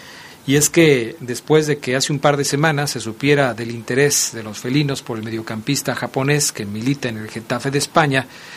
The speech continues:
se pudo saber que con la baja del defensa ibérico, es decir, de, de Arribas, y la eliminación de la selección de Japón de la Copa América, las negociaciones por el asiático empezarían ya de manera más formal.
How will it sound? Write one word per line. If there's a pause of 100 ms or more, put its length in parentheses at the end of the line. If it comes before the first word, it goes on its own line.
(160)
se
pudo
saber
que
con
la
baja
del
defensa
ibérico, (680)
es
decir,
de,
de
Arribas,
y
la
eliminación
de
la
selección
de
Japón
de
la
Copa
América, (460)
las
negociaciones
por
el
asiático
empezarían
ya (100)
de
manera (140)
más (140)
formal.